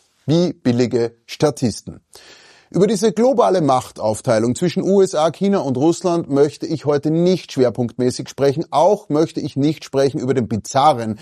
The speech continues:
Wiederaufbauplan für Gaza, der Teil dieser Strategie ist, sondern, sondern heute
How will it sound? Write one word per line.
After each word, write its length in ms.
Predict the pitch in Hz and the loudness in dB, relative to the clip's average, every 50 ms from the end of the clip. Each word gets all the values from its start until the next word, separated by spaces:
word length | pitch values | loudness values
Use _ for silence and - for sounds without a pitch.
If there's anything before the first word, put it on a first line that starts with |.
| - - - | -14 -8 -2
Wiederaufbauplan 1300 | 113 135 165 185 160 123 85 76 120 139 127 - - - 113 131 135 131 - 127 120 120 123 139 143 131 | 0 2 2 4 2 2 2 2 0 0 -2 -2 -2 0 2 2 0 0 0 0 0 0 0 0 -2 -4
für 260 | - - 123 113 117 | -4 -2 0 0 0
Gaza, 460 | 113 131 120 123 139 165 151 - 151 | 2 2 2 4 2 2 2 0 -2
der 220 | 120 120 120 110 - | -2 -2 -2 -4 -2
Teil 380 | - 139 139 156 165 170 147 | -2 0 2 4 4 2 2
dieser 340 | 123 143 151 139 135 131 120 | 0 -2 -4 -2 -2 -2 -4
Strategie 540 | - - 127 120 107 123 117 110 131 131 131 | -2 -2 -2 -2 -2 -2 -4 -2 -2 -2 -2
ist, 260 | 123 147 135 - - | -2 -4 -4 -4 -2
sondern, 480 | - 170 196 208 208 214 240 233 226 _ _ _ - - - - - - _ - | 0 2 2 4 4 2 2 0 -6 _ _ _ -20 -20 -20 -20 -20 -20 _ 0
sondern 420 | - 165 185 190 196 190 180 143 | 0 2 4 4 2 2 2 2
heute 540 | 127 135 147 160 156 - 165 156 156 156 | 2 2 2 2 2 2 2 2 2 0